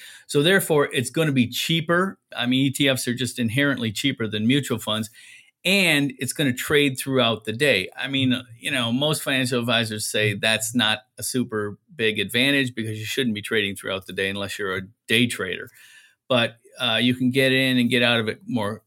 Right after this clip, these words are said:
more rapidly. As, as you know, a mutual fund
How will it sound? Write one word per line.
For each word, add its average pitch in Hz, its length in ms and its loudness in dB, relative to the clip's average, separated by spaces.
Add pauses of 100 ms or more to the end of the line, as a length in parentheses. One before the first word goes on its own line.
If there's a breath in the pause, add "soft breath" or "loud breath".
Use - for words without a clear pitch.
more 104 220 -6
rapidly. 113 640 0
As, 110 420 -4
as 107 220 -2
you 117 80 2
know, 123 140 2
a 110 60 0
mutual 131 360 2
fund 113 480 -2